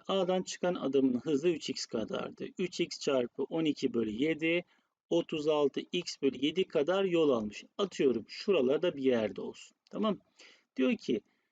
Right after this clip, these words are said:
karşılaştıkları yer, öbürü de buradan basmış, buraya kadar gelmiş, burada karşılaşmışlar. Karşılaştıkları yer orta noktaya, orta noktada burası yüz seksen kadar uzaklık varmış. Yani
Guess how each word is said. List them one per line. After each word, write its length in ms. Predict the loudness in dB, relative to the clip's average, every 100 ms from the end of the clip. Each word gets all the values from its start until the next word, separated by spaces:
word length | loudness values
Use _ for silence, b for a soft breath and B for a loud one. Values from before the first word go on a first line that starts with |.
| _ -4
karşılaştıkları 960 | 0 0 0 0 -2 -2 -6 _ 2
yer, 280 | 2 2 0
öbürü 340 | 0 0 2 2
de 180 | 2
buradan 380 | 2 2 2 2
basmış, 500 | 2 0 -4 -6 -4
buraya 240 | 0 2 2
kadar 280 | 0 0 -2
gelmiş, 520 | -2 -2 0 -4 -2
burada 240 | 0 2
karşılaşmışlar. 840 | 0 -2 -2 -6 -12 -16 -16 -14 -8
Karşılaştıkları 920 | -2 0 0 -2 -4 -4 -6 -4 0
yer 260 | 2 0 -2 0
orta 340 | 2 2 0
noktaya, 460 | 0 -2 -2 -4 0
orta 300 | -2 -2 -4
noktada 380 | -6 -4 -2 0
burası 460 | 0 -2 -2 -4 -6 b b _
yüz 140 | -10
seksen 440 | -6 -6 -4 -4 -2
kadar 360 | -4 -4 -4
uzaklık 580 | -4 -6 -8 -12 _ -10
varmış. 380 | -10 -10 -14 -6
Yani 360 | -2 -2 -2